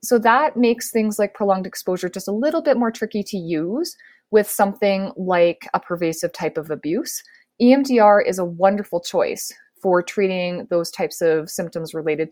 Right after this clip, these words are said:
to abuse like that, because it really does well with treating pervasive memories rather than just single episode. So I really prefer using E M D R to treat things like pervasive abuse because of that. It, it's gonna get at the theme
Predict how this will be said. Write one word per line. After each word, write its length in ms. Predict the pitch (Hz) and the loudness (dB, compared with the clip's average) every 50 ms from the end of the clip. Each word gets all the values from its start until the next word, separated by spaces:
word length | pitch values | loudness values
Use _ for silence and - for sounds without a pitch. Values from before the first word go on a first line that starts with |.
| - | -8
to 180 | - 147 139 135 | -10 -6 -4 -2
abuse 360 | 131 131 - 151 151 - - | -2 -2 -4 -6 -8 -6 -6
like 180 | - 214 220 - | -6 -6 -4 -2
that, 320 | - 226 247 277 285 254 254 _ _ _ _ _ _ _ - | 0 2 4 4 4 2 0 _ _ _ _ _ _ _ -2
because 380 | 226 220 - 226 220 214 214 | -2 0 0 0 0 0 0
it 200 | 208 - 220 214 - | 2 2 2 0 0
really 460 | - 202 208 220 226 254 254 254 262 | -2 0 2 2 4 4 4 4 2
does 360 | 254 240 220 214 214 196 196 | 2 2 2 0 0 -2 -4
well 440 | 185 185 180 175 175 175 175 175 151 | -2 0 2 2 4 4 4 4 2
with 200 | - 190 185 - | 0 -4 -8 -10
treating 640 | - - - 202 202 196 202 196 190 190 190 190 - _ _ _ _ _ | -10 -6 -4 -2 -2 0 -2 -2 -2 -4 -4 -6 -10 _ _ _ _ _
pervasive 580 | - - 202 185 180 180 170 - - - 233 226 | -4 0 0 0 2 0 0 0 -2 -2 -2 0
memories 500 | 233 233 233 240 247 254 262 269 254 214 | 0 2 2 4 4 4 4 2 2 2
rather 260 | 208 190 185 190 196 | 4 4 4 4 2
than 180 | 190 202 196 190 | 2 0 -2 -2
just 180 | 185 180 - | -4 -6 -6
single 260 | - 180 165 160 - - | -6 -6 -4 -4 -2 -2
episode. 560 | 156 156 - 156 - - - - - 123 175 - _ _ _ _ - _ _ | -2 -2 -4 -6 -8 -6 -6 -4 -4 -4 -6 -10 _ _ _ _ -20 _ _
So 120 | - - 190 | 0 6 6
I 140 | 190 208 240 | 8 8 8
really 280 | 262 254 254 240 247 | 6 6 6 6 4
prefer 360 | 240 240 220 - - 190 185 | 2 -2 -4 -4 -2 0 0
using 420 | 185 185 175 175 180 175 185 175 - | 0 0 -2 -2 -4 -4 -6 -8 -8
E 100 | - 175 | -6 -6
M 100 | 170 170 | -6 -6
D 140 | 165 170 165 | -6 -4 -2
R 240 | 165 160 160 165 165 | 0 2 2 0 -2
to 140 | - - 180 | -4 -8 -16
treat 440 | - - - 165 156 151 - - | -10 -6 -4 -2 -2 -2 -4 -4
things 340 | - 175 165 156 156 151 - - | -2 -2 -2 -2 -4 -6 -2 0
like 220 | 151 139 - - | 0 0 -2 -4
pervasive 440 | - 180 165 160 151 147 - 151 151 | -6 -4 -2 -2 -2 -4 -4 -6 -6
abuse 320 | 147 143 - 143 147 147 | -6 -6 -6 -6 -8 -6
because 360 | - - - - - 151 147 | -8 -10 -6 -4 -4 -2 -2
of 100 | 165 160 | -2 -2
that. 180 | - - 135 - | -2 -2 -2 -2
It, 140 | 131 131 - | -4 -4 -6
it's 160 | - 170 - | -6 -8 -6
gonna 240 | - - 202 220 226 | -4 -2 0 0 0
get 300 | 214 220 185 170 170 - - _ _ _ _ _ _ _ - | 0 2 2 2 0 0 -4 _ _ _ _ _ _ _ 0
at 300 | 175 175 170 165 - - - | 2 4 4 2 2 -2 -6
the 380 | 175 185 180 175 160 160 165 | -8 -6 -4 -2 -2 -2 -2
theme 640 | 165 - - - 214 202 202 208 214 233 247 254 262 | -4 -8 -6 -4 -2 0 2 4 4 4 6 4 4